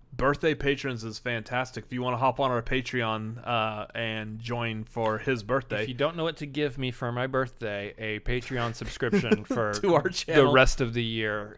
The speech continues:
Speaker 2: is a great gift.
Speaker 1: I, I second that. I think it's a great gift for him because he's splitting it with me.
Speaker 2: Uh, sure. I have control over it. We'll see.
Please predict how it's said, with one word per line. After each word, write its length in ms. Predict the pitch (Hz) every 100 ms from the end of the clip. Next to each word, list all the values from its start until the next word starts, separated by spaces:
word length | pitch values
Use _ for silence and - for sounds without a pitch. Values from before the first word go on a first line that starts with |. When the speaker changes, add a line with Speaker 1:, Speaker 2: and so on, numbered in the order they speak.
| -
Speaker 2:
is 220 | 123 110
a 100 | 110
great 400 | 104 110 101 95
gift. 260 | 95 85 -
Speaker 1:
I, 340 | 127 156 175 156
I 160 | 139 147
second 420 | - 147 170 160
that. 220 | 156 143
I 80 | 120
think 200 | 143 123
it's 140 | 117
a 60 | 123
great 260 | 123 123
gift 220 | 123 120 127
for 80 |
him 160 | 117 127
because 340 | 120 117 110
he's 220 | - 113 -
splitting 400 | - 110 107 104
it 100 | 76
with 180 | 107
me. 200 | 104 95 - -
Speaker 2:
Uh, 760 | - 110 104 101 95 92 90 92 - _
sure. 440 | - - 104 82 - -
I 220 | 101 101
have 180 | 101 98
control 300 | 107 98 175
over 200 | 190 185
it. 100 | 180
We'll 120 | 131
see. 220 | 123 92